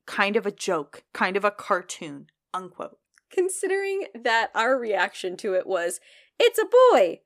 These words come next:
Speaker 2: <laughs> I feel like you can't be that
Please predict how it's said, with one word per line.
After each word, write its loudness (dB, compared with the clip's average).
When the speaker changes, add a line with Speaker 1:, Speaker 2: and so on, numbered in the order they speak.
Speaker 2:
<laughs> 0
I 10
feel 4
like 4
you -6
can't -2
be 0
that -8